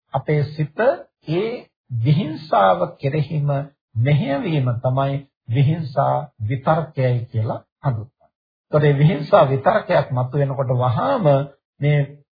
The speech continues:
පහාන සංඥාව ප්‍රගුණ කරන තැනැත්තාට වැටහෙන්නට ඕනේ මේක පවත්වන්නට සුදුසු සංකල්පනාවක් නෙවෙයි, වහාම දුරු කරන්නට සුදුසු දෙයක්. එහෙම කල්පනා කරලා නාදි වාසේති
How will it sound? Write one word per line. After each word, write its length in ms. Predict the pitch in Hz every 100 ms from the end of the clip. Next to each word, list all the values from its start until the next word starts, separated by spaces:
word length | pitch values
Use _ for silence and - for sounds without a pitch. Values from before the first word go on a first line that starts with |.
| _ -
පහාන 420 | 135 208 262 277
සංඥාව 580 | 285 214 190 175 170 160
ප්‍රගුණ 400 | 160 143 143 143
කරන 240 | 143 135 131
තැනැත්තාට 680 | 123 127 127 - 131 123 120 117
වැටහෙන්නට 760 | 113 117 185 254 254 170 123 127
ඕනේ 360 | 123 123 127 127 _ _
මේක 340 | 120 139 147 151
පවත්වන්නට 880 | - 131 156 180 - 170 160 147 147
සුදුසු 420 | - 131 135 -
සංකල්පනාවක් 920 | 131 127 127 123 117 120 120 113 113
නෙවෙයි, 460 | 123 135 139 139 - _
වහාම 400 | - 127 135 131 131 110
දුරු 240 | 143 214
කරන්නට 560 | 220 175 151 131 127 123
සුදුසු 400 | - 120 123 - 120
දෙයක්. 280 | 123 117 - _ _
එහෙම 280 | 139 156 165
කල්පනා 540 | 143 127 131 131 117 110
කරලා 460 | - 123 127 127 - _
නාදි 460 | 113 131 151 147 147
වාසේති 600 | 135 127 127 - 120 -